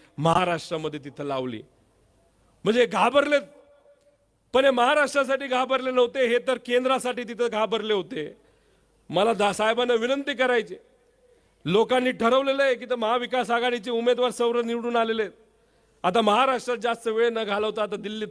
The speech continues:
थोडासा वेळ घालवावा लागतोय आणि कुठेतरी दाखवून द्यावं लागेल, नाही तर लोकशाही टिकणार नाही. लोकशाही जर टिकली नाही, तर तुमच्या सर्वसामान्य लोकांचे विषय कुणीच मांडणार नाही.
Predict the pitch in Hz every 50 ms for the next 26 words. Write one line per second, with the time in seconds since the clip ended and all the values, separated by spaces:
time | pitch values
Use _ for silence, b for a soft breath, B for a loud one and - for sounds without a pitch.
0 | - - 302 214 196 175 196 185 185 202 190 170 165 175 185 180 170 170 170 160
1 | 160 143 - - 143 127 - - _ _ _ _ _ b b b b b b b
2 | b b b - 202 220 214 - 220 233 247 233 240 240 196 208 233 247 - 262
3 | 285 269 262 269 262 262 254 254 254 247 247 247 247 247 247 226 214 240 240 240
4 | - - 240 240 240 - 233 226 - 240 226 226 226 226 226 220 214 214 196 208
5 | 208 190 165 139 135 _ _ _ _ _ b b b b b b b b b 147
6 | 196 254 277 - - - 262 254 247 226 254 240 - - 233 185 247 247 233 233
7 | 233 262 254 262 254 - - 220 233 208 - 233 220 - - 220 220 220 226 202
8 | - 208 214 214 220 226 220 220 214 214 214 214 220 208 202 202 208 196 - 214
9 | 208 - - 190 196 262 269 247 247 247 240 240 240 240 233 220 208 202 180 156